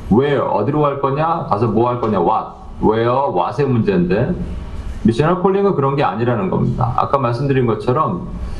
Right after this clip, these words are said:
하나님의 영광과 행적을 온 열방에,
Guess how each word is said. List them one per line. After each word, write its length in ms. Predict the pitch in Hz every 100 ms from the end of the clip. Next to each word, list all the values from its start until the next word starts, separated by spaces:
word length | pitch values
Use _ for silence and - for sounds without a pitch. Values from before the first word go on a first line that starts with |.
| - - - - - -
하나님의 500 | 175 180 180 180 156
영광과 880 | 113 131 151 147 143 143 143 147 147
행적을 720 | 147 127 107 90 95 - - - - - - - - - - 95
온 480 | 120 151 175 175 143
열방에, 760 | 120 120 127 127 135 139 143